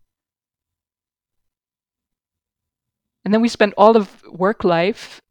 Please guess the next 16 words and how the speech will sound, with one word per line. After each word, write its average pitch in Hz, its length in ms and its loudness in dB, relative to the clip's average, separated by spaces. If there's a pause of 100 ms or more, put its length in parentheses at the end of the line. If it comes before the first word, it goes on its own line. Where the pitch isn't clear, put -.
trying 196 280 -6
to - 100 -6
explain 196 720 -2 (380)
<laughs> - 380 -20
why 185 140 4
it 190 120 2
sometimes 202 380 -4
matches 190 380 -4
the 165 100 -12
chart 170 300 -2
and - 80 -16
sometimes 170 380 -10
doesn't. 170 540 -6 (1900)
And 185 140 -4
we 190 80 -2
have, 175 320 0